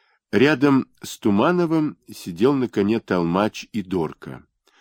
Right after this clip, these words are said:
Он резким голосом переводил прочитанное и в крепких местах угрожающе потрясал плёткой.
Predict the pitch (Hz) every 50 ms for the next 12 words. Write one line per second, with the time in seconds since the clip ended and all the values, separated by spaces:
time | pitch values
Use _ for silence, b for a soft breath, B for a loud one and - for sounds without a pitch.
0 | b b b b b b b b b 98 101 101 107 120 113 - - - 107 98
1 | 90 82 110 120 113 104 98 85 - - 85 82 - 90 85 92 87 90 92 82
2 | 85 95 90 80 - 87 85 80 - - - 180 - - - 85 76 67 69 67
3 | 64 64 - _ b b b b b b b 107 101 - - - - 113 151 156
4 | - - - 113 95 - 101 92 87 - - - - 135 147 147 131 - - 107
5 | 90 87 90 87 78 73 85 127 151 147 143 120 - - - - - 98 87 -
6 | 95 85 - - 117 113 110 - - - 82 80 69 - _ - - - - -